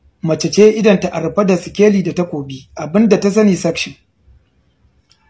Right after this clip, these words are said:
Gaskiyar ka tafi da kai. To in ka tsaya ka kalla, gidan soja in sun ce suna da dokoki da suke da shi, shi ya sa haka ta faru.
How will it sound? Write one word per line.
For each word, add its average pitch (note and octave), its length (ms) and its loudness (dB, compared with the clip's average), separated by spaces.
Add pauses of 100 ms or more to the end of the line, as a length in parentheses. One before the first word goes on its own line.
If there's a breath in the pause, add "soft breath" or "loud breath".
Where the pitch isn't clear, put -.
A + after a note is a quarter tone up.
(400)
Gaskiyar G3+ 400 0
ka F#3+ 80 -4
tafi E3+ 320 -6
da C3+ 80 -10
kai. - 220 -20 (100)
To F3 160 -6
in A3 100 0
ka B3+ 120 0
tsaya B3 220 2
ka A#3 100 -6
kalla, G#3+ 480 0 (520)
gidan B3 280 2
soja B3+ 300 2
in A3 120 -4
sun A#3+ 180 -4
ce A#3 120 0
suna A3 260 4
da E3+ 120 -2
dokoki G3+ 640 2
da E3+ 120 -2
suke F3 280 -6
da C#3+ 80 -10
shi, - 280 -12 (1400)
shi G#3+ 260 2
ya A3+ 100 6
sa A3 200 4
haka F#3+ 260 -2
ta F3 120 -4
faru. D#3 360 -8